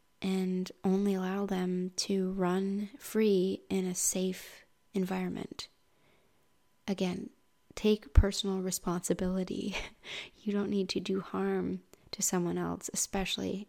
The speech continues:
with a developmentally appropriate behavior. End rant. The dictates of authority.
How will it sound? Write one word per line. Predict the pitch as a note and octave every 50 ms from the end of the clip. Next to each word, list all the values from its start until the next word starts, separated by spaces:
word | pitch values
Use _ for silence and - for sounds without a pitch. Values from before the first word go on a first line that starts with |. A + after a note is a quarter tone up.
| _ _ _
with | G3+ G3 F#3 - - -
a | G#3
developmentally | F3 - F#3 F#3+ F3+ F3+ F3 - F#3 F#3 F3+ F3+ F3+ F3
appropriate | F3 - - E3+ - - E3 E3+ E3+ -
behavior. | F3+ E3 - - E3 F3 - - - - - - - _ _ _ _ _ _ _ _ _ _ _ _ _ _ _ _
End | G3+ F#3+ F#3 F#3 F#3
rant. | F3 F3 F3 - - - - - _ _ _ - - - - - - - - -
The | G3+ G3
dictates | G3 G#3 G#3 G#3+ - - - - G3+ F#3+ F#3 F#3 F#3 - - - - - - _
of | G3+ G3 F#3+ F#3 F3+ F3+
authority. | F3 - - F3 E3+ F3 E3+ - - F3+